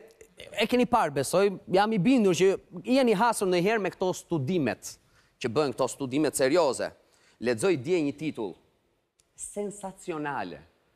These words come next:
"Gruaja rrit deri në dyzet përqind lumturinë burrit."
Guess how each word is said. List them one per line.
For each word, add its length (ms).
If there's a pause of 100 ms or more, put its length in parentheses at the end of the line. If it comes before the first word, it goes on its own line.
(300)
"Gruaja 800
rrit 380
deri 380
në 120 (100)
dyzet 380
përqind 460
lumturinë 520
burrit." 460